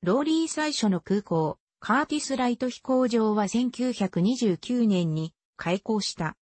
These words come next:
しかしこの空港は市街地にあって手狭で、商業飛行には不向きであった。同じ年の十月二十四日、ニューヨーク証券取引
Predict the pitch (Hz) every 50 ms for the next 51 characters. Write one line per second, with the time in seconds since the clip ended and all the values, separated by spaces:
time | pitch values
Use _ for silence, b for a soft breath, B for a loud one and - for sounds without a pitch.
0 | _ _ _ _ _ _ _ - - - - - - - - - - 214 190 196
1 | 226 - - 233 233 226 - 202 185 180 170 165 170 - _ _ _ _ - -
2 | - 214 220 262 294 302 269 233 - 240 220 202 185 185 - _ - 196 - -
3 | 156 160 196 185 180 170 165 156 165 156 - _ _ _ _ _ - - 226 269
4 | 311 330 294 302 302 302 302 302 294 - - - 294 277 247 208 185 165 160 156
5 | 156 - 247 262 269 262 - - 190 180 160 151 147 - _ _ - 139 - -
6 | _ _ _ _ _ _ _ _ 175 196 233 302 311 294 320 - - 285 277 -
7 | 277 269 277 269 240 - 226 277 277 262 262 254 - - 247 254 285 311 269 254
8 | 226 202 175 160 156 147 - _ - 165 - - _ _ _ - 175 202 240 269
9 | 285 285 302 302 285 - - 180 165 - 233 262 269 - - 254 247 240 - 247
10 | 247 254 262